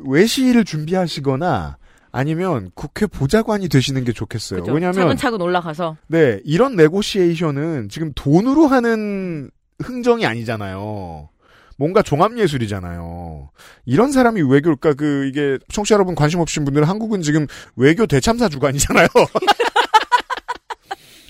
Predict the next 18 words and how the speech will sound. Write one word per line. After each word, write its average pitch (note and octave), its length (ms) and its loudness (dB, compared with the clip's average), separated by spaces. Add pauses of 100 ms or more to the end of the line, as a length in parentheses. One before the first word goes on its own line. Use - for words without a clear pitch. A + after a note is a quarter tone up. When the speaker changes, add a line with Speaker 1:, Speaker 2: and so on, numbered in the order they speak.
(280)
Speaker 1:
이소연 C#4+ 580 4
씨가 C4 380 2
이제, G3+ 460 6
어, D#3+ 500 6
일본 A#3+ 360 4
외무상을 G3+ 480 6
만-, C3 200 0
외무대신을 A3 560 4
만났으면 D#3 840 2 (360)
Speaker 2:
막 - 120 -6
소맥 F#4+ 240 -6
잘 A#3+ 160 -4
말아주고 B3+ 380 2
막 A#3 160 -4
이러면서. D#4+ 360 -4 (800)
Speaker 1:
그랬으면 C4 460 0
지금 G3+ 320 -2
막 G#3+ 220 2